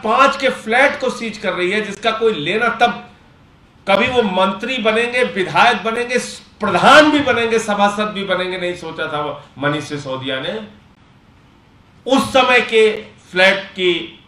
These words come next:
को जब्त किया जा रहा है, सीज किया जा रहा है। और दो हज़ार अठारह में जब इस पॉलिसी का कोई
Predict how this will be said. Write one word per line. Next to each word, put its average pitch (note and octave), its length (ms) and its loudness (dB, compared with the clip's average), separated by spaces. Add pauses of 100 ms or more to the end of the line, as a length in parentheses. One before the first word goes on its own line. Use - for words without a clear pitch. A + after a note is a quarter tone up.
(220)
को D#3+ 520 0
जब्त E3+ 360 -2
किया D#3 180 0
जा C#3+ 160 0
रहा C3 260 -2
है, D3 140 -4
सीज C#3 280 -10
किया B2 240 -6
जा A#2 140 -6
रहा A2+ 260 -4
है। - 220 -10 (960)
और D#3+ 180 -2
दो F#3 120 0
हज़ार A3 280 2
अठारह C#4+ 600 2
में F3+ 240 -6 (1080)
जब A#3 280 -2
इस G#3 140 -2 (100)
पॉलिसी G3+ 460 -2
का A#3+ 160 0
कोई A#3 460 -2